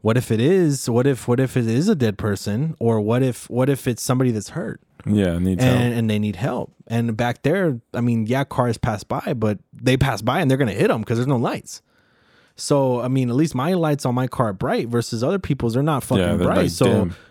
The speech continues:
Speaker 1: like, if, yeah, so I was like, I was like, "That's fucked up." So I, my mind, my conscience started fucking running and running and running. I was already pretty much almost to her house. And I was like, "You want,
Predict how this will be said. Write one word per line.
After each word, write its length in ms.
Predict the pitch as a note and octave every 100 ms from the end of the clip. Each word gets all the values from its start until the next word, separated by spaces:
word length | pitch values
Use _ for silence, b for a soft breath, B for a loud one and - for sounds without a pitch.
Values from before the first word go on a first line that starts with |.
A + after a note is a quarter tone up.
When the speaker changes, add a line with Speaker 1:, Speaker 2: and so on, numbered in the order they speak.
| -
Speaker 1:
like, 160 | B2 A2
if, 300 | C3+ A#2+ -
yeah, 220 | D#3 D3+
so 240 | G#2 C3+ B2+
I 140 | C3
was 160 | C3 B2
like, 200 | A2+ G2
I 120 | A#2
was 120 | A2
like, 100 | A2
"That's 300 | A#2 - -
fucked 300 | - A2+ -
up." 160 | F3+ -
So 260 | B2 G#2+ -
I, 140 | A2
my 260 | G2+ A#2+ A2
mind, 320 | A2 C3 C3+
my 140 | A2
conscience 340 | G2+ A#2 A#2+ A#2
started 220 | A#2 G#2+
fucking 320 | - A2 G#2+
running 260 | A#2 D#3+ A#2+
and 100 | G#2+
running 220 | B2+ D#3+ A2
and 80 |
running. 180 | B2+ C#3
I 60 | A2
was 120 | C3
already 240 | C3+ A#2 A2 -
pretty 160 | - D#3
much 180 | B2 -
almost 240 | A2+ G#2+
to 80 | -
her 80 | F2+
house. 340 | D3+ E3+ - - b b b b b b
And 100 | A2
I 40 |
was 120 | A2 G#2
like, 240 | G2 - - -
"You 120 | A2
want, 120 | A2+